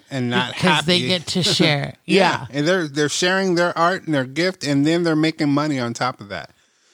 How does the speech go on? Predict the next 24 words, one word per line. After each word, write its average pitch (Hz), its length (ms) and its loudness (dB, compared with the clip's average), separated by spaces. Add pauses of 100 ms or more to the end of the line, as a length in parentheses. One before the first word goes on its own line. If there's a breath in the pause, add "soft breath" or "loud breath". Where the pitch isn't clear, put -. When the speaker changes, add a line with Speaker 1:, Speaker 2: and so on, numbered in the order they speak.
(100)
Speaker 2:
Mm-hmm. 160 380 2
Speaker 1:
Before 160 240 4
we 254 120 0
get 220 160 0
to 196 100 -2
the 165 100 -6
questions, 127 600 -2
I 156 80 2
just 165 180 -6
want 170 140 2
to 147 40 -2
tell - 180 -4
you 127 140 -2
this. 117 320 -8 (720)
Anybody 175 500 2
out 151 160 2
there 139 140 0
listening, 117 400 -6 (240)
and 139 120 0
anybody 147 420 4
out 135 140 0
there 127 100 -4
concerned 127 680 -2
about 113 440 0